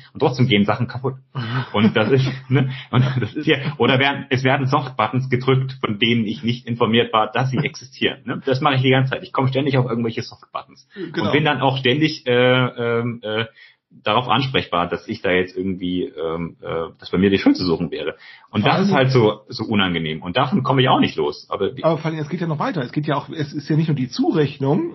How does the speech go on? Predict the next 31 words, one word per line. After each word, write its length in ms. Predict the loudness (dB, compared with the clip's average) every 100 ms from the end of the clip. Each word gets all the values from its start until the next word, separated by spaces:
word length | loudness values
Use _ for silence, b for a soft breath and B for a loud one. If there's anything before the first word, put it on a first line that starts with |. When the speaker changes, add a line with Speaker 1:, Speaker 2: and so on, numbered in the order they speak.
| -2
Speaker 2:
sondern 320 | 0 2 2
die, 180 | 0 -2
die, 220 | 0 2
die 140 | 2
Ordnungs-, 500 | 2 2 2 -2 -4 -2
äh, 160 | -2
der, 200 | 0 -2
der 160 | -2 -2
Ordnungswert, 600 | -2 0 -2 0 -2 0
der, 120 | -2
der 220 | 0 0
damit 240 | 0 -2 -2
hergestellt 380 | -4 0 4 4
Speaker 1:
Ja. 180 | 4 -4
Speaker 2:
wird, 160 | -2
gewinnt 340 | 0 2 2 2
ja 80 | 0
auch 60 |
dadurch, 280 | 0 0 2
dass 160 | 0 2
wir 100 | 0
auch 160 | -2 -6
schnell 300 | -6 0 0
zur 140 | 2 2
Selbstzurechnung 640 | 2 0 0 0 0 -2
greifen. 420 | 0 -2 -2 -12 B B B B B
Ich 140 | 2
bin 100 | 4
ja 100 | 2
selber 280 | 2 2 2
schuld 340 | 0 -8 -8